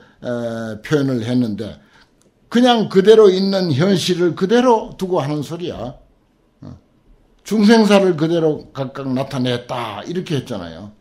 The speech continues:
어. 그야말로 처처불상이요 사사불공이라. 곳곳이 불상이고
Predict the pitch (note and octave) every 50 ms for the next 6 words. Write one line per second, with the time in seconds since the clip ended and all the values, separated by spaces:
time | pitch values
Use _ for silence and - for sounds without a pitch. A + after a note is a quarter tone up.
0 | _ _ _ - - E2+ E2 D#2+ F2 G2+ _ _ _ _ _ _ _ _ _ _
1 | _ _ _ _ - F3 F3 D#3+ D#3+ D#3+ D3+ D3 C#3+ C3+ C3 - - F3 - -
2 | F3 D#3 C3 B2 C#3 C3 B2 D3 C#3 B2+ B2+ B2+ B2 A#2+ G#2+ - - C#3 C3+ -
3 | E3 D#3+ D#3+ D#3+ C3 A#2 A#2+ B2 A#2+ A#2 A2 A2 A2 - _ _ _ _ _ _
4 | _ _ - F3 E3 - - G#3 F3+ - - F#3+ D3+ A#2+ C#3+ D3+ C3+ D3 D3 C#3
5 | C3 B2+ A2+ A#2 B2+ B2+ A#2+ -